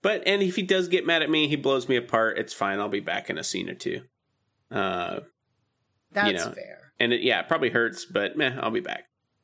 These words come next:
Speaker 1: Um, so yeah, I think absolutely Lego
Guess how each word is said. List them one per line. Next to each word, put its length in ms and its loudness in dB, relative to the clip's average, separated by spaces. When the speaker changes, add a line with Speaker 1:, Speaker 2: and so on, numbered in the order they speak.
Speaker 1:
Um, 720 0
so 100 2
yeah, 140 2
I 60 -2
think 180 0
absolutely 440 0
Lego 380 -4